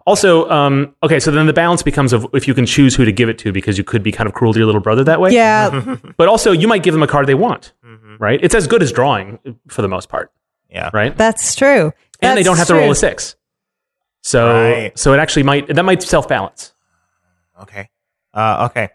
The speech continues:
Speaker 3: So each player starts with seven cards. The goal is to have the highest poker hand. Roll for six. If, if so, draw a card, then pass it to someone. If you're passed a card, you have to discard a card that was not passed to you.
Speaker 1: Mm-hmm.
Speaker 3: Um, uh, having a joker allows you to pick up the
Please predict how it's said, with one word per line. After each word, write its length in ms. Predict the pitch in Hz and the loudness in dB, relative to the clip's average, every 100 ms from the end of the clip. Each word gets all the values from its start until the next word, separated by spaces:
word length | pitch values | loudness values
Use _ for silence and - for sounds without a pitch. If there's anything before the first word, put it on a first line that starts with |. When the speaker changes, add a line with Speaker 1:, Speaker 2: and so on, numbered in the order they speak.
| _ | _
Speaker 3:
So 260 | - 135 92 _ _ _ | -4 -2 -2 _ _ _
each 180 | 123 127 | -14 -4
player 160 | 131 | -2
starts 220 | 123 127 117 | -2 -4 -6
with 100 | 117 | -4
seven 180 | 117 | -6
cards. 300 | 117 113 107 | -2 -4 -4
The 80 | - | -8
goal 260 | 98 104 104 | -6 -2 -2
is 100 | 101 | -2
to 80 | 104 | -8
have 300 | 101 98 - | -4 -4 -6
the 80 | 98 | -10
highest 380 | 104 104 101 _ | -6 -6 -6 _
poker 300 | 127 - 110 | -6 -6 -10
hand. 200 | 98 87 _ _ _ _ | -12 -14 _ _ _ _
Roll 180 | 120 151 | -2 -2
for 100 | 151 | -2
six. 380 | 151 143 - _ _ _ | -4 -6 -6 _ _ _
If, 100 | - - _ _ | -20 -20 _ _
if 100 | 123 | -12
so, 180 | - 127 | -6 -6
draw 260 | 117 117 117 | -2 -2 -2
a 20 | |
card, 260 | - 117 113 | -2 -4 -4
then 100 | 104 | -6
pass 240 | 117 107 | -6 -6
it 40 | _ | _
to 40 | |
someone. 280 | _ 90 85 _ | _ -20 -20 _
If 140 | 98 | -14
you're 80 | 98 | -10
passed 300 | 127 135 - | -4 -6 -6
a 40 | |
card, 280 | - 123 117 | -8 -6 -6
you 60 | 110 | -8
have 140 | 110 | -10
to 80 | - | -10
discard 360 | 104 - 104 82 | -18 -12 -10 -10
a 40 | |
card 320 | - 98 90 - _ _ | -8 -6 -6 -12 _ _
that 220 | 98 87 | -10 -10
was 140 | 95 98 | -16 -16
not 160 | 85 | -14
passed 240 | - 92 _ | -12 -14 _
to 60 | |
you. 360 | _ _ _ 120 | _ _ _ -12
Speaker 1:
Mm-hmm. 380 | 101 - _ 87 | -12 -14 _ -20
Speaker 3:
Um, 280 | 64 62 65 _ _ | -20 _ _ _ _
uh, 260 | 101 104 104 | -4 -2 -2
having 420 | 127 151 156 147 | -4 -4 -4 -6
a 80 | 135 | -4
joker 340 | 139 143 156 | -2 0 0
allows 440 | 131 123 127 127 123 | 0 0 0 -2 -6
you 120 | 127 | -12
to 200 | - 120 | -10 -14
pick 200 | - 123 | -10 -6
up 180 | 120 - | -6 -8
the 500 | 117 110 110 107 | -12 -8 -6 -6